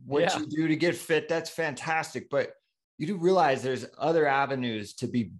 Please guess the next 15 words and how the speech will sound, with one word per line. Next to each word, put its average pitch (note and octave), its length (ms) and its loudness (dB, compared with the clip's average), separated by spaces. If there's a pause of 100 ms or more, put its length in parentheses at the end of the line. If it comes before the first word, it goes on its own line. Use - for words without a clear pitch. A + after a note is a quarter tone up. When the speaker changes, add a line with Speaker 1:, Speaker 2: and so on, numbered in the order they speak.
Speaker 1:
better C3+ 320 2
and A#2+ 180 -2
more A#2 240 2
fit, A#2 380 -4 (640)
to D3+ 80 -2
then F#3 160 2
enjoy E3 420 4
what D#3 220 2
you C#3+ 80 -4
do C3+ 220 -4
more. B2 580 -2 (800)
Like, D3 160 0
it's E3 160 0
not G3 200 2
a, D3+ 240 2